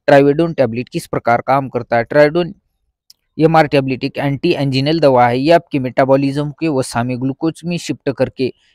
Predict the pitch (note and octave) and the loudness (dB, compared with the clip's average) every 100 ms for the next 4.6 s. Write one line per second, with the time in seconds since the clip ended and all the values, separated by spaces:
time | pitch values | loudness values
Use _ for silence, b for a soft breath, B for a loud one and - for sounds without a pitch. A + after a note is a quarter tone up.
0 | - D3 D3 F3 E3+ C#3+ - B2 A#2+ A#2+ | -4 -2 0 0 2 0 -2 -8 -8 -6
1 | D#3+ C#3+ B2+ B2+ A#2 - D3+ C3+ B2+ B2 | -2 -2 0 -2 -4 -8 -6 -6 -4 -6
2 | A#2 B2 B2 A#2 C3+ - F#3 E3+ D3 C3 | -2 0 2 2 -2 -2 0 0 0 -4
3 | B2 C3 B2 - C#3 C#3+ D3+ C3 C3+ A#2+ | -6 -6 -8 -6 -6 2 2 2 -2 -8
4 | C3+ A#2 A#2+ - C3+ | -8 -4 -4 -4 -6